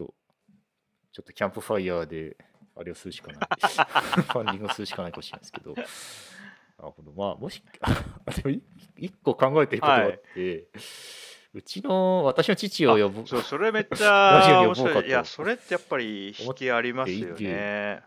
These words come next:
Speaker 2: 動画で見たいぐらいだもん。
Speaker 1: あー、いや、なん、<laughs> ど-、動画やばいですね。顔がめっちゃ似てる人が並んでるんですよ。
Speaker 2: <laughs>
Speaker 1: いや、な-、いや、三十五の、なんか、自分、自分、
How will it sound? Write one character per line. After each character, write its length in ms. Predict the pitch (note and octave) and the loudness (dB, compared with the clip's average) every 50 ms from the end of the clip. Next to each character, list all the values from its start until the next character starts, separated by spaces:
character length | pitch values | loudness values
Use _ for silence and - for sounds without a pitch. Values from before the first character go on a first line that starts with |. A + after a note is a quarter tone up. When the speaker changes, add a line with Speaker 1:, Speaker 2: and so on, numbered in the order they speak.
| _ _ | _ _
Speaker 2:
動 220 | A2 A2+ B2 C3 C3 | -8 -6 -6 -4 -2
画 140 | C3+ C3+ | -4 -4
で 80 | C3 C3 | -4 -4
見 120 | B2+ B2+ | -8 -8
た 140 | A#2+ - C3 | -8 -6 -6
い 60 | A#2+ | -6
ぐ 80 | G2+ F#2 | -6 -8
ら 100 | E2+ E2+ | -12 -14
い 60 | E2+ | -14
だ 80 | E2+ D#2+ | -16 -20
も 60 | _ | _
ん。 20 | _ _ _ _ _ | _ _ _ _ _
Speaker 1:
あ 60 | F#2+ F#2+ F#2 F#2 F2 | -6 -4 -4 -4 -2
ー、 40 | |
い 20 | F#2+ | -2
や、 200 | A2+ A2+ - - - _ - | -2 -2 -2 -4 -12 _ -6
な 100 | - D3 | -4 -4
ん、 160 | D3 C3+ A2+ F#2 - _ _ _ _ _ _ _ _ | -2 -2 -6 -10 -14 _ _ _ _ _ _ _ _
<laughs> 460 | A2 A#2 B2+ - - - - _ _ | _ -20 -20 -18 -18 -18 -18 _ _
ど-、 100 | A#2 C3 | -2 0
動 460 | - - - - C3+ C#3 C3+ - E3+ | 0 0 -2 0 0 0 2 4 6
画 200 | - D#3+ D3 - | 6 6 8 8
や 80 | F3+ E3+ D#3 | 8 8 8
ば 140 | - - F#3+ | 8 8 6
い 80 | D3 A2 | 6 6
で 80 | G2+ A#2 - | 4 0 -2
す 100 | - - | -2 -6
ね。 220 | - F#2+ F2+ - - - - - A3+ B3+ C4+ C#4 | -10 -10 -10 -12 -12 -12 -12 -10 -10 -8 -2 0
顔 180 | - C#3 D#3+ E3+ | 2 4 4 4
が 100 | F3+ D#3+ | 2 2
め 100 | C#3 - | 0 -2
っ 20 | - | 0
ち 120 | - D#3 | 2 2
ゃ 20 | D3 | 2
似 100 | D3+ D3 | 2 2
て 100 | D#3+ D3+ | 0 0
る 20 | |
人 160 | - - D3 | 2 4 6
が 100 | A#2+ G#2 | 6 6
並 260 | G2+ G2+ G#2 G#2+ G#2+ | 6 4 2 2 2
ん 40 | G#2+ | 0
で 60 | G#2+ | 0
る 120 | G#2 G#2+ G#2 | 0 -4 -6
ん 20 | |
で 80 | F2+ G2 | -6 -8
す 140 | - - - | -14 -16 -18
よ。 60 | - | -20
Speaker 2:
<laughs> 960 | - _ _ - - - - - - - - - G3 - - E3+ C#3+ C#3+ - - | -20 _ _ -16 -14 -14 -14 -14 -14 -16 -2 -2 -2 0 0 -6 -8 -8 -10 -12
Speaker 1:
い 60 | D3 - | -10 -8
や、 80 | - C#3 | -8 -10
な-、 80 | - | -10
い 40 | A3+ - _ - C#3 - - - - - - - _ | -12 -16 _ -14 -12 -12 -12 -12 -14 -16 -18 -14 _
や、 220 | - D3+ G3 B3+ B3 | -8 -6 -4 -6 -6
三 240 | - - - C4 B3 | -8 -6 -6 -4 -2
十 120 | F#3 F3 | -2 0
五 120 | D#3+ D#3+ C#3+ | 2 2 0
の、 80 | C#3 C#3 - | 0 -2 -6
な 120 | C3+ C3 B2+ | -6 -6 -4
ん 20 | |
か、 100 | - C3 | -4 -6
自 200 | A#2 - B2+ B2+ | -6 -6 -8 -8
分、 340 | C#3+ F#3+ G3+ G3+ G3 F#3 D#3+ - _ _ _ _ _ _ - - - - - - - - - - _ _ - | -4 -4 -2 -2 -4 -6 -8 -14 _ _ _ _ _ _ -20 -18 -16 -16 -16 -16 -18 -20 -20 -20 _ _ -18
自 160 | A2 A2 A2+ | -14 -12 -10
分、 680 | C3 D3+ D#3+ D#3+ D#3+ D#3 D3+ D3+ D3+ D3 C#3+ C3+ C3+ | -8 -6 -6 -6 -6 -6 -6 -6 -6 -6 -8 -8 -10